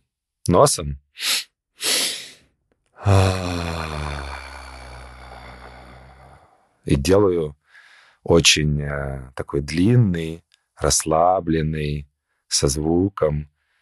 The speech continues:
выдох ртом. И замечаю, как у меня при этом меняются ощущения в теле от вибрации,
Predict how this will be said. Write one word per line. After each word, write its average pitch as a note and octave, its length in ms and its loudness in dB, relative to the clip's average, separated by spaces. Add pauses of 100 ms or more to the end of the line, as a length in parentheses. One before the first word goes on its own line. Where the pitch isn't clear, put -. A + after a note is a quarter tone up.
(280)
выдох D#2 500 2 (120)
ртом. C2+ 420 -2 (640)
И D#2 160 4
замечаю, E2 640 2
как - 200 -16
у D2+ 40 -2
меня C#2+ 200 -4
при D#2 180 -2
этом D#2 240 -2
меняются D2 640 -4
ощущения C#2+ 560 -2
в - 160 -20
теле E2+ 420 2
от D2+ 120 -8
вибрации, D2+ 1000 0